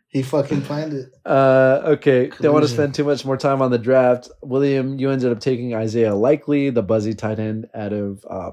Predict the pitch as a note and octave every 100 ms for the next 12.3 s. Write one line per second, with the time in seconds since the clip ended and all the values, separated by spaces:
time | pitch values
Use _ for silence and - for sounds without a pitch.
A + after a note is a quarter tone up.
0 | - C#3 D#3 D#3+ D3 D3 C#3+ - _ _
1 | _ C#3+ C#3 F3 F3+ E3+ D3+ C3+ E3 F#3+
2 | G#3 F3+ F#3+ F#3+ G#3 B3 - - _ _
3 | _ _ _ _ _ _ _ _ _ _
4 | _ _ _ - _ - C3+ C#3+ D3 D3+
5 | F3 E3 F3 C#3+ - - - - _ _
6 | _ _ _ _ _ _ _ - B2+ B2+
7 | B2+ A2+ A#2 _ _ _ _ _ _ _
8 | _ _ _ _ _ _ _ _ _ _
9 | B2+ A#2 A#2+ A#2+ A#2 C3 B2 B2+ D#3 -
10 | - - - _ _ _ _ _ C#3 F3
11 | F3 F#3+ - G3 G3 G3 D#3+ D3 C#3 C3+
12 | B2 A2+ G#2